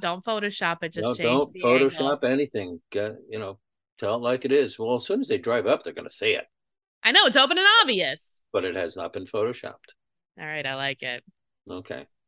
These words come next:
Speaker 1: I like your ways. I think I'm wearing off on you.
Speaker 2: Oh, my God.
Speaker 1: <laughs> Lucky you. <laughs> Well, Jim, if people have a question for you,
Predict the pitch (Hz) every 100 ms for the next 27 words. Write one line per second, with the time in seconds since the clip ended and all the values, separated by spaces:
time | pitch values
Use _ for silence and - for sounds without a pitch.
0 | - 160 160 160 165 151 143 135 147 160
1 | 151 147 143 143 139 139 139 143 143 156
2 | _ - - - - - 95 87 - -
3 | 78 73 - _ 392 - - - - 339
4 | - - 254 311 285 262 262 262 - _
5 | _ 370 - 113 - - - 269 262 240
6 | 254 240 247 240 233 - 262 214 262 269
7 | - 220 214 190 170 - 170 165 151 139
8 | 135 147